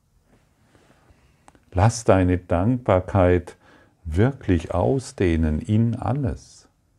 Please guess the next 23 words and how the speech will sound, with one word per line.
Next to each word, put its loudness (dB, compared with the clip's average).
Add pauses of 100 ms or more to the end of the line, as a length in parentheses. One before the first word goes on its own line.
Raum 2
schaffen -2
für -4
all 0
jene, 2 (360)
die 0
mit -4
dir -2
entrinnen -2
werden. -8 (1400)
Jeder, 2 (460)
jeden, 0
an 0
jeden, -2
den -2
du -2
jetzt -2
denkst, -2
der 0
möchte -2
mit -6
dir -4
entrinnen, -6